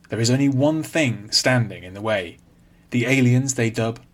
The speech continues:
Taurans. Responsible for the destruction of a number of Earth's colony ships, these creatures squat malevolently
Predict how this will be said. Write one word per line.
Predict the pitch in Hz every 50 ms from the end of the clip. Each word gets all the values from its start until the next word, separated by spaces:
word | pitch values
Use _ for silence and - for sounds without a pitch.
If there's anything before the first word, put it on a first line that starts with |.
| _ _ - _
Taurans. | - - 120 104 92 90 87 - 57 55 - - - - - _ _ _ _ _ _ _ _ _ _ _ _ _ _ _ _ _ _
Responsible | - 123 120 - - 160 165 170 - 165 160 160
for | 156 - 147
the | 123 123
destruction | 120 120 - - 143 135 - - 147 135
of | 120 113
a | 107
number | 110 120 127 127 120 120
of | 117 - -
Earth's | 120 113 113 107 - -
colony | - - 160 165 151 131 120 107
ships, | 98 - - 98 95 - - - - - - - - - - -
these | - 127 143 147 -
creatures | - - 156 151 - - 127 113 110 -
squat | - - - - 147 143 127 101 - - -
malevolently | 113 110 113 120 123 127 127 120 107 95 92 78 80 78 78 87 85 87